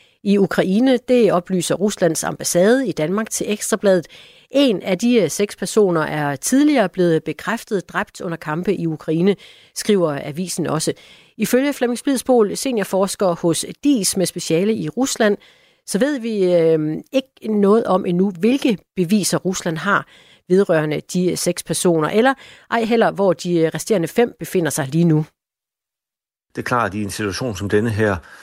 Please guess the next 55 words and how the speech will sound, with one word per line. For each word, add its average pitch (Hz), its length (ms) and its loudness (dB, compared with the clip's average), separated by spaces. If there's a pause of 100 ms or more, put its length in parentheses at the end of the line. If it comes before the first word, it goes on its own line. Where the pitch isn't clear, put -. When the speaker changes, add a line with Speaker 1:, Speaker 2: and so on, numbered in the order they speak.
(300)
Speaker 2:
hvor 127 100 -2
der 127 80 -4
er 123 180 -2
krig 131 360 0
i 113 120 -2
Ukraine, 107 580 0
og 104 60 0
hvor 92 80 -2
der 90 100 -4
er 87 40 -4
folk, 104 280 -4
der - 60 -14
tager 92 180 -4
over 101 140 0
og 87 80 -4
kæmper 107 280 -4
på - 220 -4
Ukraines 95 440 -4
side, 104 220 -2
jamen, 90 240 -2
så 107 160 -2
er 98 100 2
det 104 80 -4
jo 98 80 -2
sådan 104 220 -4
en 92 100 -2
lidt 101 180 -4
flydende 127 480 2
tilstand, 110 500 -4 (440)
øh, 95 300 2
om 101 220 -4
de 95 100 -6
befinder 110 380 -2
sig 92 180 -4
det 92 180 -2
ene 110 120 0
eller 92 160 0
det 82 80 -4
andet 95 200 -4
sted, 95 260 0
og 87 80 -2
der, 98 120 -2
der 90 200 -8
kan 87 160 -8
være 85 100 -6
stor 113 200 0
usikkerhed 95 640 -6
om 90 160 -8
det, 98 80 -12
så - 120 -6
der 92 120 -6
er 95 40 0
ikke 104 160 -4
nogen... 117 260 -2 (380)
Øh, 95 800 0